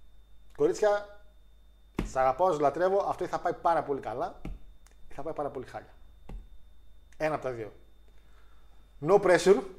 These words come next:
<laughs> που λένε και στο, στο χωριό μου. Αλλά μακάρι να έχουν βρει ένα καλό τραπέζι.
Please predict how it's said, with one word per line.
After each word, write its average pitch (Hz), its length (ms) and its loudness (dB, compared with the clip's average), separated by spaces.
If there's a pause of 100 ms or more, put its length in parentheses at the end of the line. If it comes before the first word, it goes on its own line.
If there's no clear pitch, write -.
(380)
<laughs> - 560 -8
που 151 100 -2
λένε 143 260 4
και 120 100 -10
στο, - 140 -4 (600)
στο - 100 -10
χωριό 127 260 0
μου. 196 260 -8 (720)
Αλλά 139 600 6
μακάρι 147 540 4
να 156 60 -4
έχουν 139 140 -6
βρει 139 100 -2
ένα 147 80 -4
καλό 139 160 -2
τραπέζι. 120 460 -6